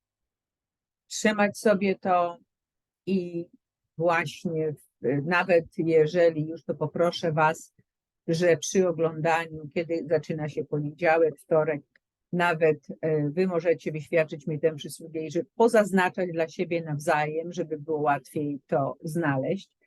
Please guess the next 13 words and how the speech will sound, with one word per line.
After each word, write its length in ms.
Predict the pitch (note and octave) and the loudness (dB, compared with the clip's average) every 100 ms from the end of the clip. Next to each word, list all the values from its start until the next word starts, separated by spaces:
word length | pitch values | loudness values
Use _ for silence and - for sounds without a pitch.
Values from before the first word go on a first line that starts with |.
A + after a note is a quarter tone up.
| _ - | _ -10
No 80 | |
chociaż 280 | D#3+ F3 F3 | -8 -4 -6
piszę 260 | - G3 F3+ | -6 -4 -2
jak 160 | C#3 | -2
był 240 | C#3 D#3+ E3 | -2 -4 -4
poniedziałek 680 | - D#3 D3 C#3+ D3+ D3+ D3 | -2 -2 -2 -2 -2 -2 -6
czy 140 | - F3 | -8 -4
niedziela, 540 | D3 C#3 D3+ D3 C#3 - _ _ _ _ _ _ - - _ _ _ _ _ | -2 0 0 0 -6 -8 _ _ _ _ _ _ -18 -18 _ _ _ _ _
to 120 | - D#3 | 0 2
niby 260 | D3 C#3 | 2 0
to 120 | - | -4
prosto 400 | D3 D#3 C3+ - | -2 -2 -2 -6
jest. 320 | - - _ | -14 -16 _